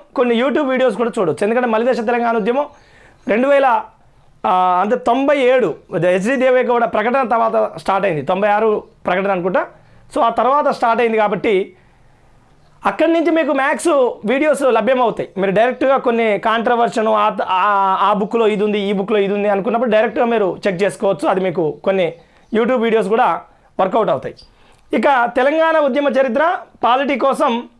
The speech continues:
definitely బాలాజీ చెరబైన యాప్ డౌన్లోడ్ చేయండి. ఇక మీకు ఇదంతా వద్దు, ఉద్యమ చరిత్ర పాలిటీ కోసం మీరు మ్యాథ్స్ నన్ను ఫాలో కండి,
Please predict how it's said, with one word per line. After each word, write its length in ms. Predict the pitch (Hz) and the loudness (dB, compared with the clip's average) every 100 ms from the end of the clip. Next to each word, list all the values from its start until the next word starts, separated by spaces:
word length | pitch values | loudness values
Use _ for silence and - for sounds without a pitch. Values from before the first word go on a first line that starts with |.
| _ - - | _ -20 -8
definitely 500 | 175 208 285 247 262 | -2 -2 0 0 0
బాలాజీ 360 | 185 226 285 269 254 | 2 2 2 0 0
చెరబైన 240 | 240 226 | 0 0
యాప్ 240 | 202 180 190 - - | 0 -2 -4 -8 -6
డౌన్లోడ్ 420 | 165 202 226 214 214 | 0 0 0 0 0
చేయండి. 320 | 196 285 - - _ _ _ _ - | 0 -2 -6 -16 _ _ _ _ -4
ఇక 100 | 226 | 0
మీకు 220 | 269 262 | 0 2
ఇదంతా 300 | 262 247 254 | 0 0 2
వద్దు, 180 | 285 208 | 2 2
ఉద్యమ 240 | 190 226 247 | 0 0 0
చరిత్ర 300 | 233 208 240 | -2 -2 -2
పాలిటీ 420 | 226 208 202 214 | 0 -2 -2 -4
కోసం 340 | 226 208 240 | -4 -2 -2
మీరు 160 | 220 196 | 0 0
మ్యాథ్స్ 360 | 190 208 - | -2 -2 -2
నన్ను 180 | 208 185 | -2 -2
ఫాలో 260 | 170 175 175 | 0 0 0
కండి, 320 | 160 170 | 0 -2